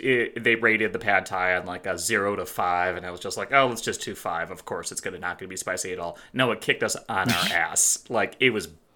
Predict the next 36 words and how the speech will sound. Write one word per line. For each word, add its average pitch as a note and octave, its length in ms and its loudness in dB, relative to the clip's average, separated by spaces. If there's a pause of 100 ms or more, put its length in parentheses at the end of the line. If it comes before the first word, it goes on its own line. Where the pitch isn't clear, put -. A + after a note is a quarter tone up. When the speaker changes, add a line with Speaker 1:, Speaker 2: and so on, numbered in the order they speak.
Speaker 1:
bad. F2 340 4
It F2 80 -8
was, F2+ 100 -8
like, E2+ 180 -10
sadistic. - 960 -6 (300)
And G#2 140 0
then G2 100 -2
we G2 80 0
had G#2 140 4
to G2 60 -4
flag G2+ 280 -2
the E2+ 80 -12
waitress G2 320 -2
down F2+ 240 -4
and F2 100 -10
be F#2+ 120 -8
like, F#2 260 -6
"Okay, G#2 320 -4
do A#2+ 160 -10
you C3 80 -8
have C3+ 260 0 (120)
anything B2 680 -2
milk-based G#2 760 -2
at G2 260 2
all? E2+ 380 -4 (120)
I G#2+ 60 4
don't G#2 140 -2
care G#2 160 -2
what G#2+ 160 0
it G2+ 100 -2
is, G#2+ 220 -2
but - 160 -2
deliver G#2 320 -2
it - 80 -8
to D3 180 0
us." - 260 0